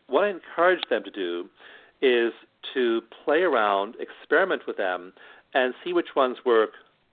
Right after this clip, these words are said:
for you. Because the one size doesn't fit all. Some people, for example, yoga is really calming, and there's new research showing yoga is effective for conditions like P T S D.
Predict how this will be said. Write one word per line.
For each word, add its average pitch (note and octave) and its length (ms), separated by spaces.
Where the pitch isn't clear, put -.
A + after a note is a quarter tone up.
for B2 100
you. A#2+ 280
Because C#3+ 380
the C3+ 280
one F3 320
size C#3 300
doesn't C3 280
fit G#2+ 140
all. G2+ 240
Some F#3 140
people, D#3 480
for C3+ 80
example, A#2+ 540
yoga A#2+ 540
is B2+ 200
really C#3 440
calming, A#2 340
and G2 100
there's G#2 140
new C3 100
research A#2+ 380
showing G#2+ 200
yoga G#2 440
is A2 120
effective A#2 460
for G2+ 320
conditions C3 360
like A2 200
P C3 120
T G#2 160
S G2 160
D. A2 240